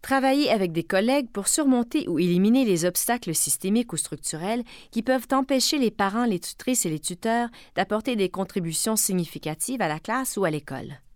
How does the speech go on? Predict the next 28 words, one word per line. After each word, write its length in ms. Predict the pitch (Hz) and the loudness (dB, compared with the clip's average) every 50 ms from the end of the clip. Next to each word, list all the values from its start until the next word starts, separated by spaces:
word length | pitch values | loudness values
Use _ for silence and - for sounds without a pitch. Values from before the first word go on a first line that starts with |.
| _ _ _ _ _ _ _ - - - - - | _ _ _ _ _ _ _ -20 -20 -20 -10 -4
Quatorze. 560 | - 202 196 - 175 156 151 147 143 - - - - - _ _ - - - - - - - - _ - - | -2 -2 -2 0 0 -2 0 -2 -4 -6 -8 -10 -14 -20 _ _ -20 -20 -20 -20 -20 -20 -20 -20 _ -8 -2
Publier 540 | 254 262 233 240 254 254 277 285 - - | 0 2 2 4 4 4 4 4 4 2
et 100 | 196 - | 0 0
afficher 380 | - 190 - - 202 - - 247 | 0 -4 -4 -4 -2 -2 0 0
dans 120 | 220 196 | 2 2
la 140 | 180 180 180 | 2 2 0
classe 380 | 180 - 220 208 208 214 220 185 | 0 0 0 0 2 2 0 0
des 120 | 175 170 | 0 0
documents 440 | 165 185 180 - - 214 214 220 240 | 0 0 -2 -2 0 0 2 2 0
créés 320 | 233 - - 180 196 220 | -2 -2 -2 0 2 2
par 180 | 220 220 180 156 | 0 0 -2 -4
les 220 | 156 151 147 147 | -2 -2 -2 -2
élèves 260 | 165 175 202 233 233 - - - - - | -2 0 0 0 -2 -4 -8 -20 -18 -12
pour 140 | - 202 196 | -10 -8 -4
faire 180 | - - 381 311 | 0 0 2 2
en 60 | 254 | 2
sorte 240 | 233 - 311 330 - | 2 2 0 -2 -2
que 80 | - | 0
le 140 | 190 170 170 | 0 0 0
travail 480 | - - 202 208 208 254 - 285 - - | 0 0 -2 0 2 2 2 2 2 2
et 40 | 180 | 2
leur 180 | 175 170 165 | 0 0 0
identité 580 | 185 180 180 190 185 - - - - - 262 277 | 0 0 2 0 0 -2 -6 -8 -4 -2 -2 -2
soient 180 | - - 185 | -2 0 -2
visuellement 640 | 175 180 226 294 302 269 254 247 233 220 226 226 226 | -2 0 0 -2 0 0 0 2 2 2 2 2 0
réaffirmés 680 | 190 180 156 151 151 - - 147 147 156 180 226 233 - | 0 -2 -2 -4 -4 -6 -8 -8 -6 -2 -2 -2 -2 -2
et 120 | 190 185 165 | -2 -4 -4
appréciés. 560 | 151 - - 147 - - - - 135 123 | -4 -6 -10 -10 -8 -6 -6 -6 -8 -10